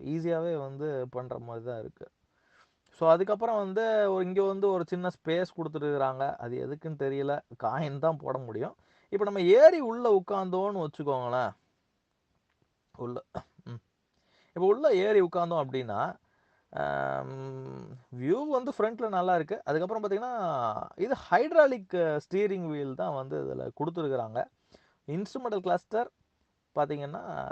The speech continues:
சென்டர்ல மட்டும் ஒரு சின்ன ஒரு டிஸ்ப்ளே, சைடுல வந்து அனலாக்ல வந்து ஆர் பி எம் மீட்டரும், அதே மாதிரி ஓடோ மீட்டரும் வந்து உங்களுக்கு கொடுத்துருக்குறாங்க. எவ்வளோ kilometer per hour போறோம், எவ்வளோ ஆர் பி எம் வந்து இருக்கு அப்படின்றத இந்த இடத்துல வந்து கொடுத்துருக்காங்க.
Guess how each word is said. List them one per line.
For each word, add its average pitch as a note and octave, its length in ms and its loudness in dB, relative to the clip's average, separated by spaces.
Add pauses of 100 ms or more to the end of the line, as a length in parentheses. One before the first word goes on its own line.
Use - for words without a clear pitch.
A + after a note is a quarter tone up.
சென்டர்ல F3+ 280 0
மட்டும் E3+ 240 -2
ஒரு D3+ 240 0
சின்ன D#3+ 300 -6
ஒரு C3 180 -2
டிஸ்ப்ளே, C3 400 -4 (300)
சைடுல D3 280 -4
வந்து C3+ 280 -6
அனலாக்ல C3+ 580 -4
வந்து B2 540 -8 (260)
ஆர் B2+ 300 0
பி C3+ 100 -2
எம் B2+ 120 -4
மீட்டரும், D#3+ 400 -10
அதே D3 120 -6
மாதிரி C3 160 -4
ஓடோ B2+ 260 -2
மீட்டரும் A#2+ 340 -10
வந்து B2 280 -8
உங்களுக்கு A#2 680 -10 (280)
கொடுத்துருக்குறாங்க. A2+ 560 -6 (180)
எவ்வளோ C3 260 -2
kilometer C3 320 -8
per B2+ 140 -2
hour A#2+ 260 -6
போறோம், - 260 -10 (380)
எவ்வளோ A3 240 -2
ஆர் F#3+ 200 0
பி F#3 100 -6
எம் E3 120 -2
வந்து C#3 500 -8 (240)
இருக்கு B2 280 -6
அப்படின்றத A2+ 520 -10
இந்த B2 140 -10
இடத்துல A2+ 300 -10
வந்து A2 80 -14
கொடுத்துருக்காங்க. G#2 480 -10